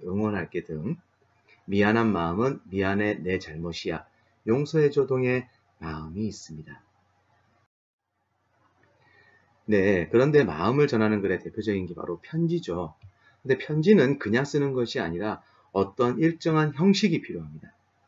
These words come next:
바로 여기처럼 받을 사람, 그리고 첫 인사, 그 다음 전하고 싶은 말, 그리고 끝인사,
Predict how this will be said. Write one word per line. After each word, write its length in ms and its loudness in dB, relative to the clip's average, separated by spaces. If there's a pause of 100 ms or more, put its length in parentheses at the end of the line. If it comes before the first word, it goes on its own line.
(420)
바로 300 2
여기처럼 560 0 (240)
받을 420 -4
사람, 400 -8 (1300)
그리고 640 -2
첫 300 -8
인사, 640 -8 (840)
그 100 -14
다음 400 0
전하고 460 0
싶은 440 -10
말, 160 -14 (800)
그리고 400 0
끝인사, 800 -4